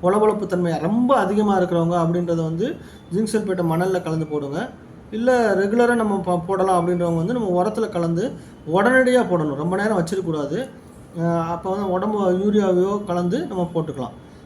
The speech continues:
இதனால என்ன ஆகுதுன்னா வந்து, மண்ணுல வந்து பொலபொலப்பு தன்மை குறைந்து, அந்த வந்து வேரை வந்து நல்லா இறுக்கி பிடிக்குது. அப்ப நம்ம நடவு நட்ட பயிர்கள்லாம் நல்லா நேரா நிக்க ஆரம்பிக்குது.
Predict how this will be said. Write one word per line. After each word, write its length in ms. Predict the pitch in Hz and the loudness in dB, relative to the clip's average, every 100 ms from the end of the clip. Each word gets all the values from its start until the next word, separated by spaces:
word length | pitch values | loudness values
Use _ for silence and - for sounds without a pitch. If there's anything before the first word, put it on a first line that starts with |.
| - | -6
இதனால 360 | 202 214 254 208 | 0 4 6 6
என்ன 320 | 202 247 214 | 4 4 4
ஆகுதுன்னா 320 | 185 170 160 | 4 2 2
வந்து, 120 | 196 | 0
மண்ணுல 420 | 220 175 233 262 214 | 0 0 0 0 0
வந்து 200 | 190 214 | 0 -2
பொலபொலப்பு 540 | 185 208 226 220 202 | 0 0 2 2 0
தன்மை 280 | 170 165 160 165 | -2 0 -2 0
குறைந்து, 720 | 175 196 170 202 277 - - - - | 0 0 0 0 -2 -8 -18 -14 -6
அந்த 200 | 180 180 | -2 0
வந்து 380 | 185 202 240 190 165 151 156 | -2 0 2 4 4 2 2
வேரை 340 | 220 269 247 | 4 4 4
வந்து 160 | 202 220 | 2 0
நல்லா 280 | 175 190 208 | 0 0 2
இறுக்கி 360 | 180 208 202 | 2 0 -2
பிடிக்குது. 400 | 165 147 156 120 - - - - | -2 -4 -4 -8 -10 -20 -20 -8
அப்ப 200 | 165 214 | -4 0
நம்ம 160 | 202 180 | 0 2
நடவு 320 | 180 254 269 | 2 4 4
நட்ட 240 | 214 208 | 2 0
பயிர்கள்லாம் 580 | 170 180 214 214 190 226 | 2 4 4 4 2 0
நல்லா 260 | 175 196 185 | 0 0 0
நேரா 340 | 175 202 214 | 0 2 0
நிக்க 420 | 180 165 208 170 | 0 -2 0 0
ஆரம்பிக்குது. 360 | 147 135 123 | -2 -4 -6